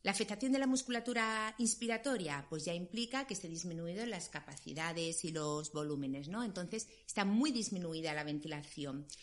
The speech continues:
Es por esto por lo que muchos lesionados medulares, sobre todo a nivel cervical, que tienen mayor afectación, pues que precisan un soporte ventilatorio en, en la fase aguda, ¿vale? Entonces, de momento ya muy disminuido la capacidad vital con todo lo que ello implica.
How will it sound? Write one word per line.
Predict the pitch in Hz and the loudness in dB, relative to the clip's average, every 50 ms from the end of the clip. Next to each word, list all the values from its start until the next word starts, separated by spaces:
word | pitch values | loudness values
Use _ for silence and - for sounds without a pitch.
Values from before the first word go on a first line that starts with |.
| - - - - | -18 -18 -10 -6
Es | 165 - | -6 -4
por | - 208 196 | -2 -2 -2
esto | 208 208 254 214 | -2 -2 -4 -4
por | - 190 | -4 -4
lo | 180 165 | -4 -4
que | - 170 170 160 160 156 - - | -4 -4 -4 -4 -4 -6 -6 -4
muchos | 185 190 214 240 247 - 220 196 | 0 2 2 2 2 0 -4 -4
lesionados | 202 185 - 190 170 165 165 165 165 - | -4 -4 -4 -2 -4 -2 -4 -4 -2 -2
medulares, | 190 190 214 247 285 311 269 262 - | -2 -2 0 0 0 2 2 0 0
sobre | - 202 180 170 165 | 0 -2 -4 -4 -4
todo | - 175 170 | -4 -4 -2
a | 165 165 | -2 -2
nivel | 165 156 156 156 | -2 -2 -4 -4
cervical, | - - 175 165 156 165 165 - 220 208 | -4 -6 -6 -4 -4 -4 0 0 0 0
que | - - | 0 -4
tienen | - 180 170 175 175 | -4 -4 -4 -2 -2
mayor | 175 170 165 175 175 180 | -2 -2 -2 -2 -2 -2
afectación, | 175 - 190 196 - 196 202 - 262 262 254 262 262 - - - - - - | -2 -4 -6 -2 -2 -4 -2 0 0 0 0 0 -4 -8 -14 -20 -20 -8 -2
pues | 220 226 226 - | 0 0 2 2
que | 254 247 | 2 2
precisan | - 240 233 240 240 226 220 - 226 220 220 | 2 2 0 0 0 0 0 2 2 0 0
un | 214 | 0
soporte | 202 - 220 226 214 196 202 214 | 2 0 0 0 -2 -2 -2 -2
ventilatorio | 196 190 185 196 185 175 170 170 175 175 175 190 185 180 | -2 -2 -2 -2 -2 -2 -2 0 0 0 0 0 0 2
en, | 175 175 170 160 160 156 156 160 156 156 - - - - - | 2 2 2 0 0 0 0 -2 -4 -6 -8 -14 -20 -12 -6
en | - 180 175 | -2 0 2
la | 165 151 | 2 2
fase | - - 160 165 - - 170 156 160 156 151 147 | 2 0 0 0 0 0 0 0 0 0 0 0
aguda, | 139 139 135 135 135 131 127 127 127 131 | 0 -2 -2 -2 -4 -6 -6 -8 -10 -8
¿vale? | 143 175 220 226 | -6 -4 -4 -2
Entonces, | 190 - 165 160 | -4 -4 -4 -4
de | 175 170 | -4 -2
momento | 170 180 226 240 262 262 | -2 -2 -2 0 0 0
ya | 254 285 311 330 - - - - - - - - | 0 0 -2 -4 -8 -14 -12 -12 -12 -12 -10 -2
muy | - 220 254 302 | 2 4 6 6
disminuido | 233 247 233 196 220 196 185 180 175 170 170 160 | 4 4 2 0 0 0 0 -2 -2 -2 -2 -2
la | 156 156 | -2 -2
capacidad | 156 - - - 160 202 214 202 | -4 -6 -8 -6 -4 -4 -4 -4
vital | 214 196 - 247 254 254 | -4 -2 -2 -2 -2 -2
con | 196 175 160 - | -2 -4 -4 -2
todo | 170 175 180 | -4 -4 -2
lo | 175 165 170 | -4 -4 -4
que | - 165 156 151 147 143 147 147 - | -4 -4 -2 -2 -2 -2 -4 -6 -4
ello | - 165 147 151 160 151 147 147 147 147 | -4 -4 -2 -2 -4 -4 -2 -2 -2 -2
implica. | 147 143 143 139 - 135 143 135 - 139 135 131 131 | -2 -2 -4 -6 -6 -4 -6 -4 -4 -4 -6 -6 -8